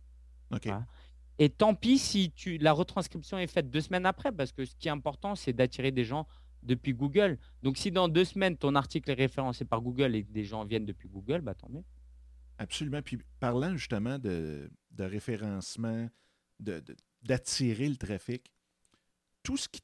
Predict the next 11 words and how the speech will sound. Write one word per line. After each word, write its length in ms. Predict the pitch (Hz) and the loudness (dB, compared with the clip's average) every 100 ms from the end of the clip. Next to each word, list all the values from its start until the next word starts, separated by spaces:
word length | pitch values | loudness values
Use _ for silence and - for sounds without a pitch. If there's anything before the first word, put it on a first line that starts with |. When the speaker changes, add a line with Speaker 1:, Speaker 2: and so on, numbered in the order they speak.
| - | 0
Speaker 1:
touche 400 | 165 175 - - | 0 2 -4 -4
la 160 | 120 101 | -4 -2
promotion, 680 | - 131 135 110 - 101 - - | -2 -2 0 0 -2 -6 -8 -6
que 60 | |
ce 60 | 117 | -4
soit 200 | - 143 | -2 0
un 60 | 131 | 0
article 440 | - - 160 - - | 0 -4 -4 -4 0
ou 160 | 120 | 2
un 80 | 117 | 2
podcast, 720 | - 101 - 87 - - - | 0 -2 -4 -10 -12 -16 -18